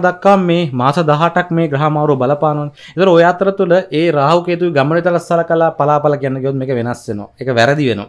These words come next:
ඒක නිසා ඒ වෙලාවේ අනිත් ගායන්ගේ හැසිරීමත් අපි සලකන්න ඕන. ඒ නිසා මේ හැමදේම සලකලා අපි බලමු විශේෂ වශයෙන්ම කොහොම වේවිද මේ කන්‍යා ලග්න හිමියන්ට මේ කාල පරිච්ඡේදය.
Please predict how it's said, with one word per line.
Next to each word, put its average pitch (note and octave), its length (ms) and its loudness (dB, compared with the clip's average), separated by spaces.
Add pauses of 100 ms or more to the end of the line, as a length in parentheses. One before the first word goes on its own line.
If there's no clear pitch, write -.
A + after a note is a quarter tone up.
ඒක C3+ 140 -4
නිසා C#3+ 280 -4 (360)
ඒ B2+ 200 0
වෙලාවේ D#3 460 2
අනිත් D3 260 -4
ගායන්ගේ E3 340 2
හැසිරීමත් D3+ 400 -4
අපි D3+ 120 -2
සලකන්න C3 500 -4
ඕන. A#2+ 180 -6
ඒ C3 140 -4
නිසා C#3 300 -2
මේ D#3 160 -2
හැමදේම D#3+ 500 -4
සලකලා A#2 460 -4 (400)
අපි - 120 -6
බලමු E3+ 420 2 (460)
විශේෂ F3 280 0
වශයෙන්ම F#3+ 440 -2 (160)
කොහොම B2+ 280 -4 (120)
වේවිද E3+ 420 0
මේ F#3+ 140 -2
කන්‍යා D#3 460 -4
ලග්න E3 180 -2
හිමියන්ට E3 280 -2
මේ D#3+ 140 -2
කාල C#3 340 -2
පරිච්ඡේදය. C#3+ 800 -4